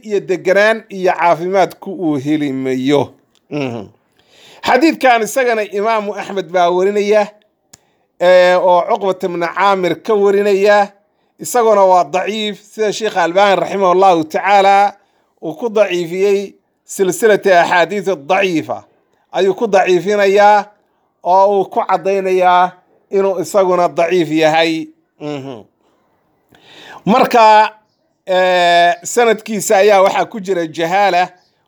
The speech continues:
oo nin majhuula ayaa sanadkiisa ku jira, oo Khaalid la yidhaahdo ayaa sanadkiisa ku jira. Marka, sidaa daraaddeed,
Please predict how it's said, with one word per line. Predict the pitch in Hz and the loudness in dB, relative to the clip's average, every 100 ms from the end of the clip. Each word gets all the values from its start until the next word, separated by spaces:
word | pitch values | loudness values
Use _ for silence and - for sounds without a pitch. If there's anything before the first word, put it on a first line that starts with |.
| - | -6
oo | 170 | -4
nin | 196 220 | -2 -2
majhuula | 202 170 156 226 202 185 | -2 -4 -4 -2 2 2
ayaa | 180 202 170 | 2 2 0
sanadkiisa | - 208 185 202 170 - | -2 -4 -6 -10 -10 -8
ku | 170 214 | -10 -10
jira, | 170 208 214 202 - _ _ _ _ _ - | -4 0 0 0 -8 _ _ _ _ _ -6
oo | 165 170 | 0 0
Khaalid | 165 202 196 | 2 2 2
la | 190 | 0
yidhaahdo | 190 185 196 | 0 0 0
ayaa | 190 185 | 0 -2
sanadkiisa | 170 220 190 208 175 - | -2 -6 -8 -10 -10 -10
ku | 180 226 | -10 -10
jira. | 180 214 220 208 - _ _ _ | -2 2 2 0 -6 _ _ _
Marka, | 180 175 196 | -10 -6 -6
sidaa | - 220 196 | -6 -2 -2
daraaddeed, | 190 190 202 196 208 | 0 0 0 0 -2